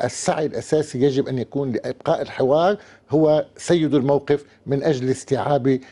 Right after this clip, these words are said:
كل هذه الأمور، خصوصا أن تجربة الإخوان المسلمين في السلطة لم تكن تجربة ناجحة، على العكس من ذلك، بدلا من أن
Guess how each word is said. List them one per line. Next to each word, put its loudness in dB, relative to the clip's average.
كل 0
هذه -2
الأمور، -6
خصوصا 0
أن -2
تجربة 0
الإخوان -2
المسلمين -4
في -10
السلطة -6
لم 0
تكن -6
تجربة 0
ناجحة، -2
على 0
العكس -4
من -4
ذلك، -6
بدلا 2
من 0
أن -2